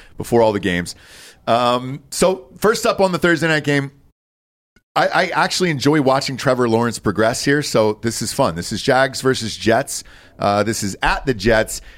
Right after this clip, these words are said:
This spread has been all over the place, um, and I'm assuming it's because of the starting quarterback of the Jets. So when this line came out two days ago, it was an even. Now it is Jets minus one and a half. I know it's a home game. Uh, did Mike White come back? Is that why?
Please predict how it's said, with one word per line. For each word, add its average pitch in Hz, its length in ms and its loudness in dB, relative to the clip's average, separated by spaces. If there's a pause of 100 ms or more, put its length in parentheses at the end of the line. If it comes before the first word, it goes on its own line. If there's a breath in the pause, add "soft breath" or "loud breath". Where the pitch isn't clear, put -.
(140 loud breath)
This 185 140 0
spread - 320 -2
has 135 120 -2
been 95 280 -8
all 139 260 0
over 98 200 2
the 76 80 -6
place, - 480 -8
um, 101 240 -2
and 113 100 -6
I'm 156 140 -2
assuming 202 920 -4
it's - 260 -6
because 143 300 -2
of 127 60 -6
the 127 80 -4
starting 123 340 -2
quarterback 107 640 -2
of 87 160 -8
the 85 80 -10
Jets. - 500 -10 (280 loud breath)
So 143 300 2 (100)
when 151 140 -2
this 196 220 -2
line 170 300 2
came 151 160 0
out 147 140 0
two 139 120 0
days 127 200 4
ago, 123 240 2
it 123 100 -2
was 113 180 0
an 104 100 -4
even. 147 380 0 (280 loud breath)
Now 123 200 2
it 139 80 2
is 98 140 -2
Jets 123 420 -2
minus 110 400 -2
one 110 200 -4
and 101 100 -6
a 90 60 0
half. 117 400 -4 (680 loud breath)
I 190 120 0
know 196 180 2
it's - 140 -2
a 117 80 4
home 131 260 2
game. 85 480 -6
Uh, 110 160 0
did 123 160 -4
Mike 156 340 -2
White 165 380 0
come 151 300 -2
back? 147 340 2
Is 120 120 -2
that 131 180 2
why? 127 380 2